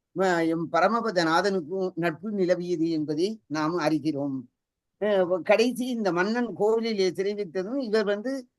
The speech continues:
அவ்வளவு பொருளையும் பெற்றுக்கொண்டு எ-, எ-, எம்பெருமானுடைய அருளால் எல்லா பணத்தையும் பெற்றுக்கொண்டு வந்து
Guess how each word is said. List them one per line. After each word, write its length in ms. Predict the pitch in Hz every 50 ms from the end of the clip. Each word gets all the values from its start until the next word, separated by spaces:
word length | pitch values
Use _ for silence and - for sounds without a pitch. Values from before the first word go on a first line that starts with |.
| _ _ _
அவ்வளவு 480 | - 170 180 202 214 214 190 196 180
பொருளையும் 540 | 147 180 202 214 220 226 240 233 240 240 220
பெற்றுக்கொண்டு 600 | 175 208 185 151 196 202 165 196 196 190 180 226 254 240 - - _ _ _ _ _ _ _
எ-, 320 | 160 190 190 180 170 170 165 170
எ-, 400 | 180 175 160 156 156 156 156 160
எம்பெருமானுடைய 840 | 175 180 202 226 226 226 208 214 196 196 190 180 175 165 170 165
அருளால் 400 | 151 151 175 190 196 202 220 226 226 - _ _ _ _ _ 151
எல்லா 260 | 170 180 208 214 202 196 196 190
பணத்தையும் 600 | 147 180 180 185 196 175 196 208 208 214 220 220
பெற்றுக்கொண்டு 600 | 160 190 170 147 175 202 175 185 190 180 165 170
வந்து 280 | 165 165 165 175 220